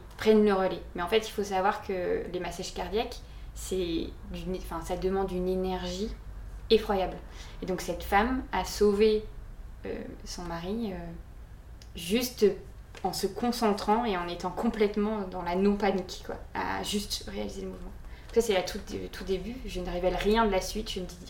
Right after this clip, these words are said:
rien d'autre. Parce que d'habitude, on en parle sans de, enfin, c'est marrant, je dis toujours, vous ne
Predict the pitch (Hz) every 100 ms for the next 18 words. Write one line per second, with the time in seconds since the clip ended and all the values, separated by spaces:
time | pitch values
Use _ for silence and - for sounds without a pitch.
0 | - - 208 196 233 - - - - 196
1 | 202 208 262 247 202 180 190 240 240 233
2 | 202 190 190 - - - - - 185 190
3 | 220 202 - 214 240 190 190